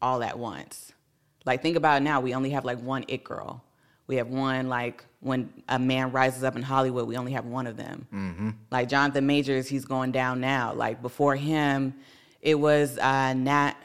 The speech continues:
Speaker 1: Nate Turner. Was it, he did the Nate Turner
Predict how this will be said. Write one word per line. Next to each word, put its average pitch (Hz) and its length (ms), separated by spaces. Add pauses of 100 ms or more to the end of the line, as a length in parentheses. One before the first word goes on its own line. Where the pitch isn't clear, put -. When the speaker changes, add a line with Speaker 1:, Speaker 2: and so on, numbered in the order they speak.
(240)
Speaker 1:
Nate 147 340
Turner. 165 480 (600)
Was 156 200
it, 90 160
he - 220
did 151 160
the 143 60
Nate 147 240
Turner 160 340